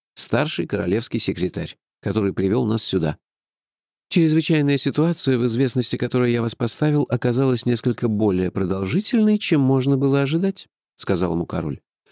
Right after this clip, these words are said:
«Поэтому церемонию приёма официальных хатийских писем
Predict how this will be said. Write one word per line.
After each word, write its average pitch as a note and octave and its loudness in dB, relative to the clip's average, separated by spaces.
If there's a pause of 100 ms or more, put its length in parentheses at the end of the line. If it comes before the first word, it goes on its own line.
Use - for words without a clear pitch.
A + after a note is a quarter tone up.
(280)
«Поэтому D3+ 2
церемонию C3+ 2
приёма A2+ 2
официальных G#2 -2
хатийских G2+ -4
писем G3 0